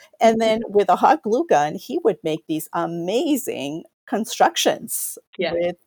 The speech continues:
Speaker 1: boxes and paint them and, and whatever. So this was older, but it's just like, how simple is that? Like, it
Speaker 2: Yeah.
Speaker 1: just cost me the trip to get the boxes, and that was it,
Speaker 2: Yeah.
Speaker 1: you know?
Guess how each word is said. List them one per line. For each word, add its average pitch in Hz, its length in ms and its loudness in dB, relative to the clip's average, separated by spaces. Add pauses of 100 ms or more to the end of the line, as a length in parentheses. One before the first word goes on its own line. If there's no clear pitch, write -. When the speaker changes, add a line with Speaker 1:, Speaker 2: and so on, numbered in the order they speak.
(160)
Speaker 1:
boxes - 580 0
and 147 180 -6
paint - 280 -4
them 170 240 -2
and, 139 220 -6
and 147 180 -8
whatever. 180 320 -4
So 170 160 0
this 175 240 -2
was 190 220 -4
older, 214 420 2
but 180 200 -2
it's 196 160 -6
just 220 220 -2
like, 165 180 -2 (420)
how 254 220 2
simple 226 460 0
is - 160 0
that? 180 260 4
Like, 156 160 -4 (220)
it - 160 -6
Speaker 2:
Yeah. 214 100 2
Speaker 1:
just - 140 -6
cost 233 340 2
me 175 420 -4
the 175 180 -4
trip 180 320 -4
to 156 640 -4
get 165 200 -4
the - 60 -10
boxes, - 720 -2
and 151 200 -6
that 135 120 -6
was - 160 -6
it, 226 220 -4
Speaker 2:
Yeah. - 60 -12 (100)
Speaker 1:
you 156 60 -6
know? 151 260 -2